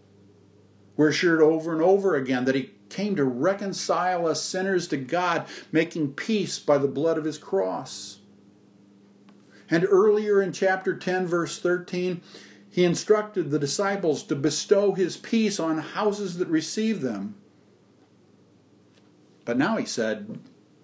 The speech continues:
"Do not think that I have come to bring peace on earth. I've not come to bring peace, but a sword."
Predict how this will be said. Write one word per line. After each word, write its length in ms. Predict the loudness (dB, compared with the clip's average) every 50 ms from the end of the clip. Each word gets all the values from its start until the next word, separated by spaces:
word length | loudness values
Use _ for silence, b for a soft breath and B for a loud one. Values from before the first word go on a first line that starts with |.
| _ _ _ _ _ _ _ _ _ _ _
"Do 80 | 0
not 320 | 2 2 2 0 -4 -8 -6
think 300 | -4 -2 -2 -2 0 0
that 120 | 0 0
I 140 | 2 2 0
have 160 | 0 -2 -4
come 340 | -6 -4 -2 -2 -2 -2 -4
to 60 | -6
bring 340 | -6 -4 -4 -4 -4 -6 -8
peace 340 | -8 -6 -6 -6 -6 -8 -8
on 200 | -10 -10 -10 -12
earth. 400 | -14 -16 -18 -20 -20 -20 -20 -20 _ b b b b b b b b b b b b b b _ _ _ -6
I've 100 | 0 2
not 220 | 2 2 2 0
come 200 | -2 -2 0 0 0
to 60 | 0
bring 240 | 0 0 -2 -2 -4
peace, 720 | -6 -2 0 0 0 0 -2 -4 -10 -12 -12 -14 -14 -16 -20 _ -20 -20 _ _ _ _ -20 -20 _ _ _ _ _ _ _ -20 -20 -8 -6
but 100 | -4 -4
a 60 | -4
sword." 640 | -6 -6 -6 -4 -4 -4 -4 -6 -8 -12 -14 -16